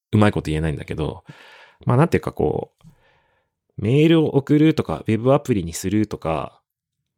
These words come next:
なんかそのデータを加工、こう分析をした後のタスクにつなげるっていうところが、こうワンストップじゃない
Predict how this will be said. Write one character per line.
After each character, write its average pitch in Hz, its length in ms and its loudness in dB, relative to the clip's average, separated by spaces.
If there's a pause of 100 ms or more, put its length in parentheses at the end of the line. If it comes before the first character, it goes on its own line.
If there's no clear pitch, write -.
(160)
な 113 100 -8
ん - 20 -18
か - 100 -12
そ 95 140 -6
の 80 400 -6
デ 117 220 2
ー - 40 -12
タ 147 260 4
を 147 160 4
加 - 200 0
工、 - 280 -2 (120)
こ 123 320 2
う 104 40 4
分 113 200 2
析 147 400 0
を 120 60 2
し - 100 -2
た 117 140 4
後 - 180 0
の 98 100 0
タ 104 180 -4
ス - 100 -2
ク 110 80 -4
に 101 60 -2
つ - 140 -4
な 98 100 0
げ 98 120 2
る 98 80 4
っ - 20 2
て - 160 -8
い 78 40 -4
う - 20 -20
と - 120 -8
こ 87 120 -6
ろ 80 100 -2
が、 78 100 -6
こ 87 140 0
う 87 40 2
ワ 104 100 4
ン 123 60 4
ス - 80 0
ト 165 80 4
ッ - 20 -2
プ - 160 0
じ 90 80 -2
ゃ 87 40 2
な 101 160 4
い 80 240 0